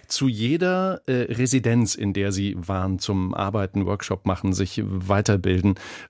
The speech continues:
ähm, soll da jetzt so ein Tattoo entstehen. Ich stell mir das sehr, sehr schwierig vor für die oder denjenigen, der das Tattoo sticht, wenn dann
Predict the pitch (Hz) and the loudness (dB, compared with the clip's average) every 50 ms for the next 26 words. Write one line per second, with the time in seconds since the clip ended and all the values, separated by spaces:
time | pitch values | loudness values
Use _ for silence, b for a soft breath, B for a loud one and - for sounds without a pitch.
0 | B - 107 101 95 95 95 90 - - _ - - - - 123 104 117 127 135 | B 4 6 8 8 6 4 2 0 -6 _ -4 -2 0 2 4 6 6 6 6
1 | 131 131 120 107 113 113 - - 113 107 98 - - 107 - - 95 82 - 85 | 6 6 6 4 2 2 2 2 2 2 2 0 -2 -2 0 0 -2 0 0 -2
2 | 85 - - - 71 73 78 76 - B B B B B B B B _ _ _ | -2 -4 -4 -4 -4 -4 -4 -4 -6 B B B B B B B B _ _ _
3 | _ _ - 143 131 110 - - - - 131 127 147 170 185 180 165 143 139 123 | _ _ -2 0 0 2 2 0 2 4 4 4 6 6 4 4 4 4 4 2
4 | - - - 123 120 143 156 160 131 120 120 117 127 131 135 135 - _ _ _ | 2 2 2 2 2 2 2 2 2 2 2 2 2 2 0 -2 -4 _ _ _
5 | _ _ _ _ _ _ - - - - 107 101 113 143 147 117 104 - - - | _ _ _ _ _ _ -6 -4 -4 -2 -2 0 2 2 2 0 -2 -4 -6 -6
6 | - 90 90 104 117 69 - - - 107 85 90 104 120 127 - - - 113 98 | -4 -2 -2 0 -2 -4 -2 -2 -2 -2 -2 -2 -6 -6 -6 -4 -2 0 0 2
7 | 107 107 104 104 98 - 113 104 - 107 104 123 123 117 113 110 110 104 - 113 | 2 2 2 2 0 -4 -6 -2 0 2 4 4 4 4 4 4 2 2 4 4
8 | 110 110 107 107 b b b b b b _ _ _ _ _ - 101 92 98 98 | 4 4 2 0 b b b b b b _ _ _ _ _ 0 0 2 2 0
9 | - - - 120 110 - - 104 101 101 101 - _ _ _ _ _ _ - - | -2 -2 -2 -2 -2 0 0 0 0 0 -2 -4 _ _ _ _ _ _ -8 -6
10 | - - - 120 92 - - - - _ _ - 85 80 82 - 92 92 95 92 | -4 0 0 0 0 0 -4 -14 -16 _ _ -2 0 0 2 4 4 4 4 2